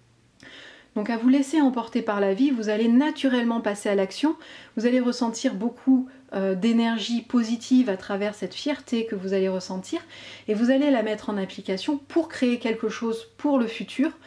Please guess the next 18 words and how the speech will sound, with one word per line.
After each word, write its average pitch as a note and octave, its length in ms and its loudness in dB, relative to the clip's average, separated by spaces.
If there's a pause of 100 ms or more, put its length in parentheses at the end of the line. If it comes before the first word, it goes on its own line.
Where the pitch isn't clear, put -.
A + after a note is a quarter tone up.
(340)
que G#3+ 100 -10
ce A3 120 -10
soit C4+ 180 0
pour G#3+ 180 -4
vous B3+ 220 0 (260)
ou D4 80 4
pour A#3+ 240 0
les G#3+ 220 2
autres. - 360 -2 (460)
Voire B3 300 2
vous A3 140 -2
allez G3+ 160 2
même A#3+ 200 4
trouver G#3+ 260 -6
ça G#3+ 200 -4
plus C#4 260 0
gratifiant A#3+ 640 0
d'apporter A3 600 -2